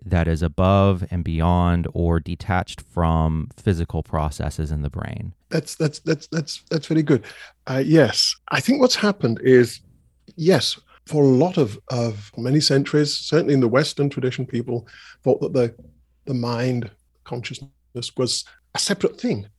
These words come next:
Speaker 2: a non-physical thing that was somehow associated with the physical body,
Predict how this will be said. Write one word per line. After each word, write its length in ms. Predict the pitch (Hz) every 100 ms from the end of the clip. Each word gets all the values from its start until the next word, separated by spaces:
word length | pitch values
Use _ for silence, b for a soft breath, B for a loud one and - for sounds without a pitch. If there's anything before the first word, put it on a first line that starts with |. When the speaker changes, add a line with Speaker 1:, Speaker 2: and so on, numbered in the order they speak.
| -
Speaker 2:
a 40 |
non-physical 580 | 135 147 147 151 135 143
thing 440 | - - 208 104 95
that 100 | -
was 100 | -
somehow 280 | 139 110 123
associated 720 | - 170 214 - 127 95 -
with 120 | 101
the 80 | 104
physical 380 | - 107 101 101
body, 400 | 113 113 131